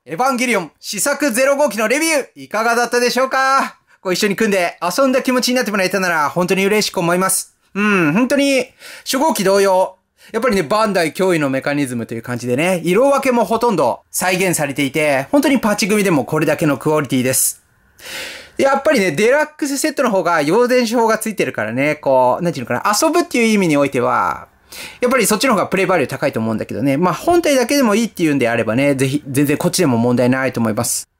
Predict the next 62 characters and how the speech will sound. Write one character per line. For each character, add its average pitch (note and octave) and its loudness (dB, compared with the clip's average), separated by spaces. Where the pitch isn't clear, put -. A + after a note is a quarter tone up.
エ A3 -4
ヴ A3+ 2
ァ D#4+ 4
ン D4+ 2
ゲ D#4 2
リ D4 4
オ A3 2
ン F3 2
は D3+ -2
期 - -14
待 A#3 0
が A3+ 0
た G#3+ -4
く - -8
さ A3 0
ん A3 2
あ A3 2
る G3 2
ん D3 0
で、 C3+ 0
今 F#3 -2
後 F#3 2
も F3 2
ど E3 0
ん F#3+ 2
ど C#3 2
ん A#2+ 0
発 B2+ -4
売 D3+ 2
さ D3+ -2
れ D3+ 0
そ D3+ 0
う - 0
だ A#2+ 2
ね。 F#3 0
総 E4+ 2
じ C#4+ 0
て C#4 2
大 G#3 0
満 G#3 0
足 E3+ -2
で G3+ 0
す。 - -6
気 D#4+ -4
に F4+ 2
な F4+ 2
っ - -4
た - -2
方、 A3+ -2
ぜ C3+ -2
ひ D#3+ -4
ゲ F3 0
ッ E3+ -4
ト D#3 -2
し - -6
て E3 0
み D#3+ 0
て D3 -4
く D3 -2
だ D3 2
さ B3+ 0
い。 - -2